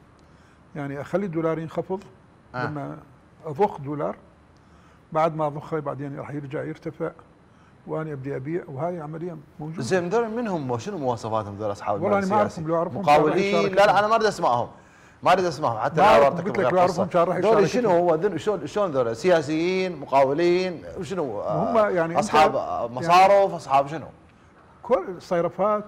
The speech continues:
Speaker 1: وشركات، يعني قد تكون هذه الشركات غير منظورة.
Speaker 2: آه.
Speaker 1: كثير من ال-، من العوامل، آه، لها تأثير على هذه العملية.
Speaker 2: زين دكتور، ذولك شو يسوون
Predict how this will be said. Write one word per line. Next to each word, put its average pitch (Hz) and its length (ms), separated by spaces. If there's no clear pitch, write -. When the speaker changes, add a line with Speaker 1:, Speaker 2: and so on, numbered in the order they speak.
Speaker 1:
وشركات، 180 1300
يعني 156 320
قد 151 220
تكون 156 200
هذه 156 140
الشركات 147 440
غير 151 140
منظورة. 156 560
Speaker 2:
آه. 110 180
Speaker 1:
كثير 196 340
من 170 100
ال-، 156 240
من 143 340
العوامل، 147 460
آه، 147 180
لها 165 100
تأثير 151 360
على 139 140
هذه 131 180
العملية. 120 420
Speaker 2:
زين 151 240
دكتور، 175 320
ذولك 185 240
شو - 180
يسوون 208 580